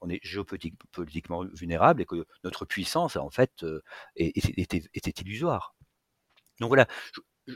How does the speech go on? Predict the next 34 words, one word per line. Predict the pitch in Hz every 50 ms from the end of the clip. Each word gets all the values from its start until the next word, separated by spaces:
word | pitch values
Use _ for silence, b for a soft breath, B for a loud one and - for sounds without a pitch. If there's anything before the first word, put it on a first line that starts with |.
| - -
je, | - 123 123 113
je, | 110 101 107 104 101 98 95 90 90 90 92 87 80 78 - b b b b b b -
il | - 127 104
y |
a | 110
une | 113 117
continuité | - - 151 - - 143 139 135 127 - - 147 117 98 92 - - _ - _ _ _ _ _ _ _ _ _ _ _ _ _ _ _ _ _
totale | - 156 143 - 151 143 131 92 76 B B B B B B _
entre | 101 101 95 - - - - 110 101 101 95 87 b b b b b _
une | - 113 107 95
période, | - - 113 104 104 104 101 92 85
une | 85 98 104 104
civilisation | - - 107 98 95 98 95 90 - - 104 92
et | 87
son | - - 90
effritement, | 87 - - - 92 - - 165 202 220 - _ _ _ _ _ _ _ _ _ _ _ _ _ _ _ _ _ - _ _ _ _ -
et | 107
c-, | - - - - B B B B -
et | 92
le | 98 -
cœur | - - 160 160 135
même | 123 113 113 117 135 139 120 - b b b b b b b
de | 90 82 95 95
l'effritement, | 85 85 - - 80 - - 92 120 139
c'est | - - - - - 110
l'insécurisation | 95 95 87 - - - - - - 92 82 87 87 - - - 131 147 - _ _ _ _ -
due | 85 80 101 113 139 170 165 B B B B _
à | - 87
la | 87 87
perte | - - 143 151 - - - _
de | 95 85
la | 82
croyance | - - 90 90 87 85 -
commune, | - 87 82 78 78